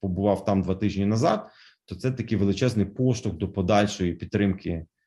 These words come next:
е, України Австралією. І, власне, я с-,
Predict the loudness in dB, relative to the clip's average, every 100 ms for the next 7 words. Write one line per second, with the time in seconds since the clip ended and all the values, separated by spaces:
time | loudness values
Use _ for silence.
0 | _ _ -10 -6 -4 -4 0 2 4 4
1 | 2 0 0 2 4 6 4 2 0 -8
2 | _ _ _ -8 -2 0 2 2 2 2
3 | 2 -2 0 0 0 0 0 2 0 -6
4 | -20